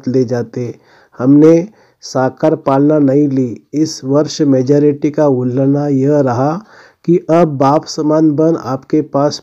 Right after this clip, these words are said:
पहुंच जाए। समान बनने का उमंग उत्साह मेजॉरिटी में अच्छा रहा।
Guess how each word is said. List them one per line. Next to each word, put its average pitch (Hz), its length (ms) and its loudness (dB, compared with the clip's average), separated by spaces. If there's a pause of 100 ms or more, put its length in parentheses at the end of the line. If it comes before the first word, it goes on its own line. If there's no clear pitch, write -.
पहुंच 139 220 2
जाए। 117 400 -8 (600)
समान 156 500 4
बनने 156 360 2
का 165 200 0
उमंग 143 460 -2
उत्साह 151 420 -4
मेजॉरिटी 135 680 0
में 151 160 2
अच्छा 139 460 -4
रहा। 120 460 -6